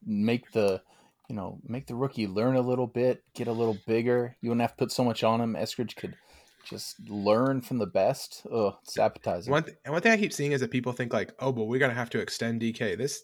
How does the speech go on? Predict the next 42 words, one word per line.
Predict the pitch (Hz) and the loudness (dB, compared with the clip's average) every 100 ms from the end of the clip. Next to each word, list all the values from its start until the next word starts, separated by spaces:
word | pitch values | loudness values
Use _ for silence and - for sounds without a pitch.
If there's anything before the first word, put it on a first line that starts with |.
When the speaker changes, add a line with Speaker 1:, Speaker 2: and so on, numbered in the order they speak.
| _ | _
Speaker 2:
does | 160 156 | -8 -4
not | 143 139 - | -4 -4 -6
stop | - 107 107 | -6 -4 -4
us | 101 | -6
from | 98 | -6
doing | 101 90 85 | -6 -8 -8
that. | 73 - _ _ _ _ - | -14 -18 _ _ _ _ -10
Um, | 101 98 95 92 - _ _ _ | -6 -6 -8 -10 -16 _ _ _
this, | - - - | -6 -6 -6
this | 123 | -4
has | 135 120 117 - _ _ - 127 | -2 -2 -4 -12 _ _ -20 -12
no | 123 123 123 | -6 -2 0
effect | 107 - 98 - | 0 -2 -6 -6
on | 92 | -8
that | 85 - | -10 -10
because, | - 120 | -8 -2
like | 135 | -2
I | 131 | -2
said, | 101 | -4
we | 98 117 | -6 -4
can | 127 | -6
cut | - 127 | -2 -2
him | 135 127 | -2 -4
after | 117 113 | -6 -6
this | 107 101 | -6 -6
season | 101 104 95 | -10 -10 -12
for | - 82 - | -10 -12 -10
basically | - 107 - - 98 90 - - - _ - | -6 -4 -6 -10 -8 -10 -14 -20 -20 _ -12
no | 95 87 | -8 -8
loss. | 85 73 - | -8 -8 -10
He, | - 110 110 - - - - - | -8 -6 -6 -10 -20 -20 -6 0
all | 117 | 2
his | 131 113 | 2 -2
bonuses | 107 110 110 113 | -4 -2 -4 -4
would | 101 90 | -6 -8
go | 95 92 | -8 -10
to | - 76 | -10 -12
Atlanta, | 78 117 127 127 123 113 | -10 -8 -4 -4 -6 -8
except | - - 80 | -10 -12 -12
for | - 90 | -12 -14
a | - - | -14 -16
couple, | 101 - | -16 -16